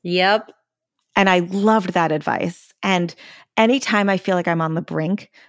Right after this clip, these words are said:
Speaker 2: the first thing I do is go to my calendar and say, like, "This is my life. This is my time. What can I do? What is within my power to move, to change, and to take back some control of my time?"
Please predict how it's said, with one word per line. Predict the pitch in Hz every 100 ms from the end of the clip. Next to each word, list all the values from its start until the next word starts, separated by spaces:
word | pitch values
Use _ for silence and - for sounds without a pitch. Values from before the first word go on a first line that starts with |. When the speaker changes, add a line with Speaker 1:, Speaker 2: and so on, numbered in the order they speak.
| _
Speaker 2:
the | 190
first | 180 - 196 202 -
thing | 190 175
I | 170
do | 165
is | 160
go | - 160
to | 156
my | 147
calendar | - 175 160 156 147 87 -
and | 165
say, | 165 160
like, | 156 151 - _ _ _ -
"This | 175 214
is | 269 170
my | 165 160 160 165 165 156
life. | 147 104 -
This | 190 185
is | 175
my | 165 156 156 160
time. | - - 151 151 180 196 - - - _ -
What | 156 175 - -
can | 208 190
I | 180 160
do? | 165 165
What | 165 170
is | 190 175
within | 180 - 165
my | 160 156
power | - - 147 151 190
to | 190 180
move, | 160 156 156 -
to | -
change, | - 160 151 156 160
and | 160
to |
take | 156 - 175
back | - 156 -
some | 156 156
control | - 156 - 156 135 160
of | - 156
my | 143
time?" | - - - 208